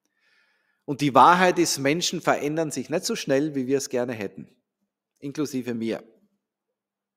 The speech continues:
Also, ich hätte das gern, dass ich einmal was predige. Ich predige zum Beispiel über Geduld und Sanftmut und alle tun's. Wär doch super, oder? Oder du korrigierst, äh, jemanden, sagen wir dein Kind, einmal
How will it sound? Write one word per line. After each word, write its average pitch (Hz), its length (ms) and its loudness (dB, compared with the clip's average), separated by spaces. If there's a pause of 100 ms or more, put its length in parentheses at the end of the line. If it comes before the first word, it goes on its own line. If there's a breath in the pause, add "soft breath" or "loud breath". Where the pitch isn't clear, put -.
(760)
Also, 131 520 -4 (640 loud breath)
ich - 160 -6
hätte 214 220 6
das - 160 0
gern, 147 420 2
dass 151 160 -2
ich 143 220 -10
einmal 165 420 0
was 143 220 -4
predige. 214 680 -2
Ich - 200 -14
predige 156 320 -2
zum 143 160 -10
Beispiel 143 340 -4
über 127 220 -8
Geduld 180 480 0
und 139 160 -8
Sanftmut 180 580 -4
und - 360 -14 (100)
alle 165 260 2
tun's. - 640 -14 (880)
Wär 151 140 -2
doch - 100 -4
super, 175 380 -2
oder? 185 400 2 (1600)
Oder 143 240 -2
du 151 180 -6
korrigierst, 170 1080 0
äh, 143 480 -8
jemanden, 170 560 -4
sagen 135 240 -6
wir 131 80 -6
dein 127 160 -8
Kind, 185 420 -8
einmal 170 800 0